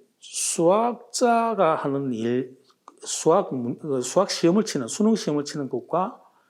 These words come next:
수학과를 가서 수학자가 되는 것 사이에 그 차이가 있다고.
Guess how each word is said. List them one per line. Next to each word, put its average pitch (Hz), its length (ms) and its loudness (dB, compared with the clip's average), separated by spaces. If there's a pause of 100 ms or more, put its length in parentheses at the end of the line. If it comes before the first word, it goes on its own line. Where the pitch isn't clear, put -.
(160)
수학과를 165 560 2
가서 147 160 -2
수학자가 - 560 -4
되는 139 240 -4
것 139 100 -8
사이에 143 360 -4
그 - 140 -6
차이가 247 380 0
있다고. - 260 -16